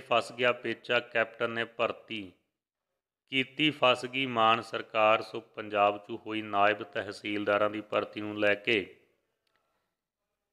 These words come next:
ਪੰਜਾਬ ਹਰਿਆਣਾ ਹਾਈ ਕੋਰਟ ਵਿੱਚ ਪਟੀਸ਼ਨ ਦਾਖਲ ਕੀਤੀ ਗਈ ਹੈ, ਜਿਸ 'ਤੇ ਸੁਣਵਾਈ ਕਰਦੇ ਹੋਏ ਹਾਈ ਕੋਰਟ ਨੇ ਪੰਜਾਬ ਸਰਕਾਰ ਨੂੰ ਨੋਟਿਸ ਜਾਰੀ ਕਰ ਦਿੱਤਾ ਹੈ।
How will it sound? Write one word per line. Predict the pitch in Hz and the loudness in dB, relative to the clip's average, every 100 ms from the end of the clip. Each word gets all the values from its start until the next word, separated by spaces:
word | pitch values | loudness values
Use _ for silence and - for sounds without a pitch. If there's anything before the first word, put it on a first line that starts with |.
| _ _ _ - | _ _ _ -2
ਪੰਜਾਬ | 135 135 131 143 156 | 2 6 6 6 4
ਹਰਿਆਣਾ | 151 143 156 139 | 4 4 2 0
ਹਾਈ | 143 | -2
ਕੋਰਟ | 143 139 139 | 0 0 0
ਵਿੱਚ | 139 - | -2 -6
ਪਟੀਸ਼ਨ | 127 123 - 131 | -12 -10 -8 0
ਦਾਖਲ | 123 117 127 | 2 2 -2
ਕੀਤੀ | 120 117 120 113 | -8 -14 -10 -2
ਗਈ | 117 110 | 0 2
ਹੈ, | 117 | 0
ਜਿਸ | 113 104 | 0 -4
'ਤੇ | - | -6
ਸੁਣਵਾਈ | 110 117 110 107 | -10 -6 -2 0
ਕਰਦੇ | 107 107 107 | 0 0 0
ਹੋਏ | 107 117 110 | -2 0 0
ਹਾਈ | 107 107 | 0 0
ਕੋਰਟ | - 110 110 | -4 -10 -8
ਨੇ | 107 | -10
ਪੰਜਾਬ | 113 104 101 98 | -6 0 2 2
ਸਰਕਾਰ | - - 104 101 | -4 -2 0 0
ਨੂੰ | 104 | -2
ਨੋਟਿਸ | 104 101 - - 104 | -8 -8 -10 -10 -8
ਜਾਰੀ | 104 101 101 | 0 2 2
ਕਰ | - 101 | -2 -4
ਦਿੱਤਾ | 95 - 123 | -4 2 4
ਹੈ। | 101 | 4